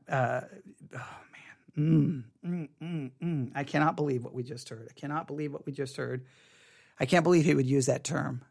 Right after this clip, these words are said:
There is no godly reason in using that term. There's just no godly reason. There's just,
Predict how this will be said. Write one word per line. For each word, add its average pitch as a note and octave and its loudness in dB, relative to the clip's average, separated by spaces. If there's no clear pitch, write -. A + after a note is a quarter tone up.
There F#3 8
is D3+ 4
no F3+ 10
godly D#3+ 8
reason C#3 4
in C3 4
using C3 2
that - -4
term. A#2+ 0
There's E3+ 6
just - 6
no F#3 10
godly D3+ 6
reason. B2 -2
There's D#3+ 8
just, G3 4